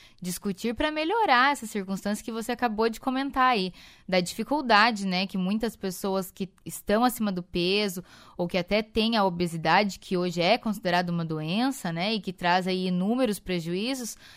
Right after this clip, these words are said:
tem no dia a dia, nas questões mais básicas, né? No transporte público,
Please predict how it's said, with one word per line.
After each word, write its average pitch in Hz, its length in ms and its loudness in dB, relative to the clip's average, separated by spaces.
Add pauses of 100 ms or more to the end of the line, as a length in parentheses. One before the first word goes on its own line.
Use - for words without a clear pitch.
(300)
tem 311 180 2
no 349 140 -4
dia 285 200 -2
a 320 40 -4
dia, 277 400 0
nas 202 220 -2
questões 233 420 -2
mais 269 800 0 (360)
básicas, 196 800 4
né? 202 140 0
No 233 80 -2
transporte 254 500 -2
público, 214 1120 2